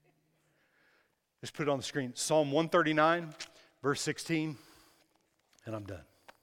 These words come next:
New Living Translation, if you can put that up there. New Living. New Living. You saw me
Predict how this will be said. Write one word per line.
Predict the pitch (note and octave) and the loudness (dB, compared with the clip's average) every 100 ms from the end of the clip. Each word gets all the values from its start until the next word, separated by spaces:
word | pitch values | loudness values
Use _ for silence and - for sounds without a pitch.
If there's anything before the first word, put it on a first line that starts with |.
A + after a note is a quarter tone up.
| _ _ - _ _ _ _ _ _ _ _ _ _ _ _ _ - | _ _ -20 _ _ _ _ _ _ _ _ _ _ _ _ _ -16
New | B2 C#3+ D#3+ | -2 0 2
Living | D3 C#3+ B2+ A2+ | 4 4 2 -4
Translation, | - B2+ A#2 G2+ A#2 - F#2+ - - | -4 -4 -4 -4 -4 -6 -14 -20 -20
if | - | -16
you | A#2+ | -12
can | B2 | -10
put | - - | -10 -8
that | G#2 | -8
up | F#2+ | -10
there. | - - - - _ _ _ _ _ _ _ | -14 -20 -20 -20 _ _ _ _ _ _ _
New | B2 C3+ | -8 -4
Living. | B2+ A#2 E2+ D#2 _ _ _ _ _ _ _ _ _ _ _ _ | -2 -4 -6 -18 _ _ _ _ _ _ _ _ _ _ _ _
New | F#2+ G2+ | -12 -10
Living. | C3 F3+ D3+ C3+ _ _ _ _ _ _ _ _ _ _ _ _ _ _ _ _ _ _ _ _ _ _ _ _ _ - | -10 -10 -14 -20 _ _ _ _ _ _ _ _ _ _ _ _ _ _ _ _ _ _ _ _ _ _ _ _ _ -10
You | D3+ | -4
saw | - F3+ F#3 G#3 | 0 6 8 6
me | G#3+ A3+ F#3+ | 4 -2 -4